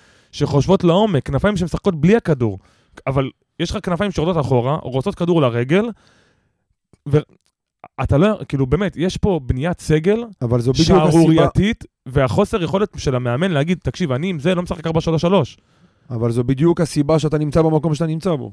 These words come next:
Speaker 2: שהבניית סגל לא טובה, המאמנים שהיו פה לא יודעים להתאים את הסגל למערך שצריך לשחק, או הפוך, את המערך לסג-, לסגל הקיים, מתעקשים על איזושהי דרך מסוימת.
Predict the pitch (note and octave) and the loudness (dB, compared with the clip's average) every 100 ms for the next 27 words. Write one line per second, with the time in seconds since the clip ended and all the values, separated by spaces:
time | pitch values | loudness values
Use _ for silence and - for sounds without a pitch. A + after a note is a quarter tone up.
0 | _ - - B2+ A#2+ D3 E3 E3+ D3 C3+ | _ -10 -4 -2 -2 -2 -2 0 0 2
1 | C#3 D#3 - A2+ G#2+ A#2 _ _ _ _ | 4 4 2 -2 -4 -6 _ _ _ _
2 | _ - A#2+ C3 C3+ D#3 E3+ - D3 D3 | _ -8 -2 0 0 2 0 2 2 2
3 | C3 B2 B2+ D3+ E3 D3 C3 D#3+ C#3+ C#3 | 0 0 2 2 2 0 0 0 0 -2
4 | B2+ - D3+ B2+ B2 D#3 C#3 B2+ A#2 - | -2 -4 -4 -4 -6 -4 -2 -4 -4 -16
5 | _ _ - A#2+ A#2+ C3 D3 - C3+ C#3+ | _ _ -6 -4 -2 -2 -4 -6 -6 -6
6 | C3+ C#3 D3 B2+ D3+ C3+ - A#2+ - C3+ | -6 -8 -6 -4 -2 -2 -2 -6 -6 -6
7 | D3 C#3 C3 D#3+ D3 B2+ D#3 C#3+ C3 B2+ | -4 -4 -4 -6 -4 -4 -2 -2 -2 -2
8 | A#2+ A2+ A#2+ _ _ - _ _ D3+ D#3 | -2 -4 -8 _ _ -20 _ _ -6 -4
9 | - - F#3 F#3 E3 C3+ D#3 D3 D3 C#3 | -4 2 4 4 4 4 2 2 0 0
10 | C3 A#2 | 0 0